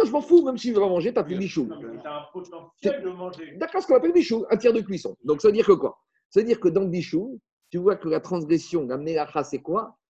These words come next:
Speaker 1: C'est le résultat. Inversement, ensemencer, c'est quoi ? Si t'as ensemencé une graine, Shabbat, est-ce qu'on va attendre trois ans de voir ce que la graine,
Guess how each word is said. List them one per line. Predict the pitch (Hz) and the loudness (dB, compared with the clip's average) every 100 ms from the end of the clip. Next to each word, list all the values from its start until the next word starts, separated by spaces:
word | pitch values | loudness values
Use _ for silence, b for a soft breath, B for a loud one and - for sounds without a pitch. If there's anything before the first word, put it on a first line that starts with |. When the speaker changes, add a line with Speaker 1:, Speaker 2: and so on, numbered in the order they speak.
| _ _ | _ _
Speaker 1:
C'est | - 160 | -4 0
le | 151 | 2
résultat. | 139 127 139 180 151 127 131 - 107 - _ _ _ _ _ _ _ _ _ _ | 2 0 2 2 2 -2 -6 -6 -8 -8 _ _ _ _ _ _ _ _ _ _
Inversement, | 214 226 220 - 156 131 - _ _ _ _ | 2 2 2 0 -4 -6 -12 _ _ _ _
ensemencer, | 214 226 269 247 202 - 208 | -8 -6 -4 -2 -4 -4 -4
c'est | 160 | -4
quoi ? | - 120 - _ _ _ _ _ _ | -4 -6 -6 _ _ _ _ _ _
Si | - 240 | -10 -2
t'as | 233 196 | 0 0
ensemencé | 156 180 156 139 160 | 0 -2 -2 -2 -4
une | 143 | -2
graine, | 120 113 101 _ | -4 -4 -6 _
Shabbat, | 98 92 98 _ _ _ _ _ _ | -8 -8 -12 _ _ _ _ _ _
est-ce | 123 - | -8 -6
qu'on | 262 | -4
va | 220 | -2
attendre | 175 160 156 | -2 -2 -4
trois | - 120 151 151 | -4 -4 0 2
ans | 160 | 2
de | 151 | 2
voir | 131 147 | 2 2
ce | 139 | 0
que | 139 | -2
la | 135 | -2
graine, | 131 135 151 123 | 0 -2 -2 -2